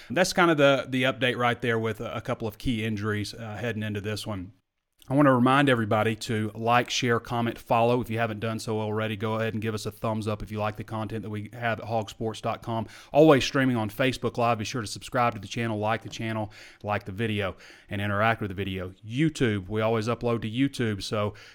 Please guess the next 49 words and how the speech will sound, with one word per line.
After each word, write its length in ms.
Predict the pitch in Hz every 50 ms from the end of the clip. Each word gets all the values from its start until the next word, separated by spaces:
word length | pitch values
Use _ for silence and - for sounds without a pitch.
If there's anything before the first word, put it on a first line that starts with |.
| - -
throw 180 | - 139 139
us 80 | 131 -
that 180 | 147 123 -
thumbs 300 | - 143 135 131 131 117
up, 180 | 135 131 127 -
like 320 | 120 120 123 127 127 -
right 200 | - 127 123 117
now 220 | 127 127 127 127 123
if 140 | 117 - 120
you, 260 | 113 113 113 113 104
uh, 220 | 113 110 110 110
like 220 | 113 117 117 117 -
the 80 | 117
content. 640 | 107 - 127 120 120 117 - - 123 120 117 - -
Be 80 | - 117
sure 160 | - - 135
to 60 | 110
subscribe 480 | - - - - - - 127 123 123 120
to 80 | 120 110
the 60 | 104
channel. 340 | - - 123 123 120 104 -
Hit 220 | - - 185 180
that 160 | - 165 - 131
notifications 680 | 143 135 127 131 117 - 127 123 123 - - 117 104
bell 240 | 107 113 107 - -
after 300 | 107 113 131 135 - 143
you 100 | 131 120
subscribe 540 | 104 - 120 95 - - - 117 110 107 -
so 80 | -
you're 100 | 107 104
notified 380 | 101 107 110 104 - 107 101 101
anytime 340 | 107 107 101 - 113 107 104
we 100 | 104 107
upload 300 | 104 101 - 107 104 104
a 40 | 101
new 160 | 101 104 101
video. 400 | 92 110 107 107 110 107 104 104 - - - - -
Available 380 | 110 113 123 135 127 117 110 110
on, 100 | 110 107
uh, 140 | 110 120 - -
Apple 260 | - 123 123 123 120 104
Podcasts, 600 | - 127 123 123 123 - - 123 120 117 - 127
No 80 | 120
More 200 | 120 117 113 113
Razorback 600 | 113 110 110 117 117 117 107 117 117 113 110 113
Show 260 | - - 123 117 110
on 160 | 107 113 117 117
Apple 240 | 113 113 110 117
Podcasts. 720 | 110 - - 117 117 113 104 - 120 113 113 110 104 -